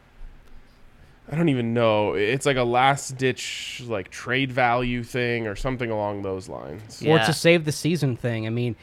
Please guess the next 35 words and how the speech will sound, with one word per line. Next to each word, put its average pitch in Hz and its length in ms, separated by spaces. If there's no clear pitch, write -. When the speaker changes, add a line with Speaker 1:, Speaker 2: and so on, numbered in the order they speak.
Speaker 2:
uh, 143 120
there, 165 420
in 170 80
addition 180 420
to 170 60
the 139 100
bye, 113 420
there's 120 200
another 143 320
moment. 131 500
It's - 460
after 151 340
the 143 120
seventh 131 520
game. 117 280
The 107 80
seventh 131 360
game, 135 180
of - 100
course, 131 260
is 107 100
in 107 100
Cleveland 127 540
on 107 120
Thursday 120 420
night. 113 220
Speaker 1:
Mm. 123 280
Speaker 2:
So 135 500
there's 156 260
Speaker 1:
The 156 60
Speaker 2:
another 151 200
Speaker 1:
mini 131 100
Speaker 2:
logical 135 320
Speaker 1:
bye. 120 80
Speaker 2:
point. 135 340